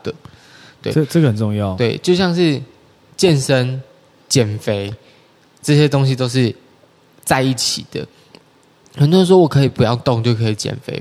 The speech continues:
Speaker 1: 吗？我可以不要节食就可以变瘦吗？你可以光靠吃就变壮吗？”可以，都可以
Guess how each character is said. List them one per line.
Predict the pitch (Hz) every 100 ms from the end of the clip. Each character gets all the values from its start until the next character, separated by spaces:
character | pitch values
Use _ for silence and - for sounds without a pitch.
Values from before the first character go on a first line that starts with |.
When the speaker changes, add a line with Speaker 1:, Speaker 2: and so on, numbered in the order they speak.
| -
Speaker 1:
吗？ | - 135 _ - _
我 | 127
可 | 117
以 |
不 | 165 135
要 | 135
节 | - 113 110
食 | 113 113
就 | 120
可 | 113 117
以 | 101
变 | 127 110
瘦 | 107 - 113 98
吗？ | 101 123 123 _ - - -
你 | -
可 | 127 175
以 | 135 - -
光 | 147 143
靠 | 156 139
吃 | 123 - 127
就 | 127
变 | 120 127 110 110 -
壮 | - 147 101 98
吗？” | 95 98
可 | - 117
以， | 123 120 - _ _ _ _
都 | 147
可 | 147 110 107
以 | 113